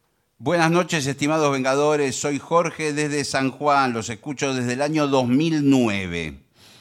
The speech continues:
Y planeo en breve poder ir a verlos en persona. Les agradezco por ser mi nexo diario con la cultura y el humor. Abrazos.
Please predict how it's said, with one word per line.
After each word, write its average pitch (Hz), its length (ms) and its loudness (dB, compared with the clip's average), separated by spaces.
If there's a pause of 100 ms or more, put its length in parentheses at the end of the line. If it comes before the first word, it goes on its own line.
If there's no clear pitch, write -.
(180)
Y 117 180 -4
planeo 147 920 0
en 147 200 0
breve 180 360 -2
poder 156 300 -4
ir 156 120 0
a 151 80 2
verlos 165 460 0
en 127 140 -2
persona. 120 520 -4
Les 110 160 -8
agradezco 143 560 -4
por 135 160 -4
ser 156 220 -4
mi 139 180 2
nexo 175 480 -2
diario 180 480 -2
con 135 160 -4
la 120 160 -4
cultura 170 540 -4
y 135 100 0
el 131 140 0
humor. 127 600 0
Abrazos. 98 760 -6